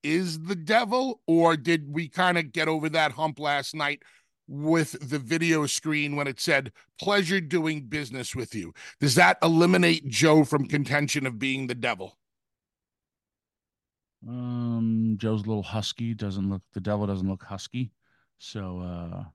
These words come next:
Speaker 2: I think it looks like, uh, Joe made a deal with the devil, which makes him a bigger heel.
Speaker 1: Okay. Last night, here's one tiny thing I found odd, and this could just be one of those things that just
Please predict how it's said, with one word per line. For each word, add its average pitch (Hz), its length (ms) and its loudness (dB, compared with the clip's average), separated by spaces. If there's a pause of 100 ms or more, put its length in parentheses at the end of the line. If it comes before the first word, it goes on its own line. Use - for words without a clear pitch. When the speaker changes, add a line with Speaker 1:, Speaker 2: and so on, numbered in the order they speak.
(380)
Speaker 2:
I 98 100 -14 (100)
think 101 240 -6
it 85 100 -8
looks 98 300 -10
like, 92 280 -4
uh, 90 420 -4 (840)
Joe 101 560 -2
made 101 200 0
a 98 40 0
deal 110 220 0
with 90 100 -4
the - 60 -10
devil, - 340 -14 (160)
which - 220 -12
makes 85 240 -10
him 87 60 -12
a 82 40 -10
bigger 90 280 -12
heel. 95 280 -12 (400)
Speaker 1:
Okay. 143 320 -2 (960)
Last 220 420 2
night, 208 240 4
here's 180 300 6
one 160 420 4
tiny 175 340 2
thing 156 240 -2
I 143 120 2
found 143 500 0 (100)
odd, 139 460 0 (140)
and 143 180 0
this 190 140 0
could 175 240 -6
just 185 360 0
be 180 400 -2 (480)
one 190 140 2
of 214 60 4
those 202 200 4
things 190 280 2
that 165 180 4
just 185 220 -2